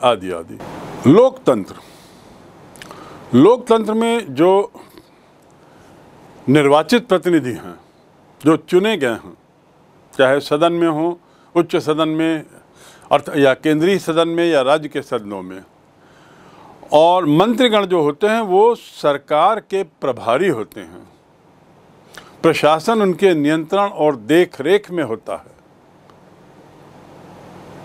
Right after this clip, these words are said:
तो इसका मतलब ये हुआ राजनीतिक कार्यपालिका जो है वो एक तरीके से प्रभारी का काम करती है, एक तरीके से सुपरविजन का काम करती है। अ, संसदीय शासन की बात करें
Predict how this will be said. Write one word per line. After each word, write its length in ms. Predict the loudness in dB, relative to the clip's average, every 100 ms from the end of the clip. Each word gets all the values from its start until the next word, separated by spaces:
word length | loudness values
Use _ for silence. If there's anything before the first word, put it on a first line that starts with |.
| -20 -20 -18 -16 0
तो 140 | 2 4
इसका 320 | 2 2 2
मतलब 320 | 2 2 4
ये 100 | 4
हुआ 180 | 4 2
राजनीतिक 760 | 2 0 0 -4 -6 -4 -8 -6
कार्यपालिका 720 | -2 0 -2 -4 -4 0 0 0
जो 160 | -4 -10
है 100 | -16 -20 _ _ _ _ _ -20 -10 0
वो 140 | 2
एक 240 | 2 -2 -2
तरीके 360 | -4 -4 -6 -6
से 160 | -6
प्रभारी 680 | -8 -4 -4 -2 -2 0 -2
का 160 | -4 -4
काम 300 | -4 -6 -6
करती 380 | -14 -16 -18
है, 220 | -16 -14 -16 -20 -20 -14 0
एक 180 | 0 2
तरीके 340 | 2 0 0 -2
से 180 | -2
सुपरविजन 800 | -2 -2 0 0 0 -2 -2 -2
का 160 | -2 -4
काम 300 | -4 -10 -10
करती 380 | -16 -18 -18 -20
है। 440 | -20 -20 -20 _ _ _ _ -20 -20 -20 -20 -20 -20 -20 -20 -12 0 0
अ, 20 |
संसदीय 600 | 2 0 0 0 2 2
शासन 380 | 2 -2 -2 -8
की 140 | -6
बात 280 | -2 -2 -2 -8
करें 320 | -8 -8